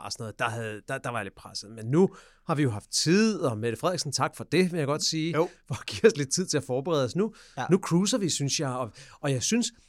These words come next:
Speaker 1: hvis man skal sige noget positivt ved det her, så synes jeg, det er, at oven i hele...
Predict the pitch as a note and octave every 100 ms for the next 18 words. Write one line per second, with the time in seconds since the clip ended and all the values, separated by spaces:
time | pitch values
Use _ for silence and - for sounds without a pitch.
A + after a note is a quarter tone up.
0 | - E3 C3+ B2+ - A#2+ F#3 D#3 B2 A3
1 | B3+ B3 D3 B2+ A2 G2 G2+ - F3 -
2 | F#3+ F#3 D3 - A#2 D3 - _ _ _
3 | _ _ _ _ - D#3 - - C#3+ F3
4 | G#3+ G#3+ D3+ D3+ F3